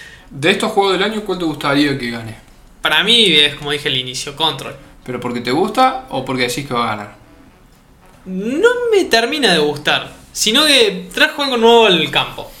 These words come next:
Speaker 1: Pero por eso, si vos tuvieras que elegir un juego que te guste, que vos decís, "Me gustaría que gane este, pero sé que no va a ganar".
Speaker 2: Y el tema es que yo estoy muy decidido por eso.
Speaker 1: El año pasado
Speaker 2: Yo
Speaker 1: ganó God of War.
Speaker 2: yo iría por la gran N para que tenga un premio este año,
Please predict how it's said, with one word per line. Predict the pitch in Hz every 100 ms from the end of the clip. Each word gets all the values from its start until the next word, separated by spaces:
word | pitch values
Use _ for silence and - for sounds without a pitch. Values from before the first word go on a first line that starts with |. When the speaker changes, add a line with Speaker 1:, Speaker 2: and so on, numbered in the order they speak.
| - -
Speaker 1:
Pero | 127 127
por | 131
eso, | 120 127
si | 127
vos | 127 131
tuvieras | 135 139 135
que |
elegir | 131 123 - 135
un | 127
juego | 131 143
que | 131
te | 131
guste, | 151 147 180 - - - - - - - - - - -
que | 127
vos | 131
decís, | 131 135
"Me | 127 123
gustaría | 120 131 156
que | 156
gane | 160 160
este, | 175 180
pero | - 120
sé | 143
que | 131
no | 127
va | 120
a | 110
ganar". | 107 104 - - _ _ _ _ _ - - -
Speaker 2:
Y | - 226 240 226 220
el | 214 214
tema | 262
es | 254
que | 220
yo |
estoy | 233 247
muy | 240 247
decidido | 233 - 202 233
por | 190
eso. | 220 233 202 165 - - - - -
Speaker 1:
El | 151
año | 214
pasado | 170 165 208
Speaker 2:
Yo |
Speaker 1:
ganó | 175 170 175 156
God | 143 135
of | 127 120
War. | 107 - - -
Speaker 2:
yo | 185
iría | 294 254 254 240
por | 165
la | 151
gran | 151 185 190
N | 208 214 196
para | 180 143
que | 139
tenga | 147 170
un | 170 147
premio | 156 185 180
este | 147 156
año, | 151 196 240 240